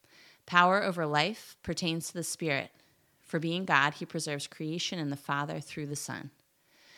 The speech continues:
God fashioned man with his own hands, that is, the Son and the Holy Spirit, and impressed his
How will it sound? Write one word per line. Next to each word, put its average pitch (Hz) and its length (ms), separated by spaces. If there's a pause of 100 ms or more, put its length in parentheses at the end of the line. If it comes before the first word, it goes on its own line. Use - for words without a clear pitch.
(220)
God 156 200
fashioned 175 520
man 151 220
with 151 140
his - 140
own 156 200
hands, 143 520 (360)
that 170 140
is, 170 160
the 160 80
Son 165 500
and 151 140
the 151 60
Holy 151 240
Spirit, 131 460 (440)
and 185 120
impressed 208 560
his 165 180